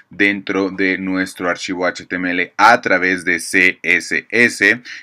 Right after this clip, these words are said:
y vimos cómo agregar una imagen de background. ¿Sale? Es así como funciona esta propiedad. Recuerden que esta propiedad puede ser asignada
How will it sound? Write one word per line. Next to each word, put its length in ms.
y 200
vimos 460
cómo 280
agregar 540
una 460
imagen 800
de 380
background. 680
¿Sale? 320
Es 180
así 160
como 240
funciona 500
esta 400
propiedad. 640
Recuerden 640
que 240
esta 440
propiedad 600
puede 260
ser 320
asignada 960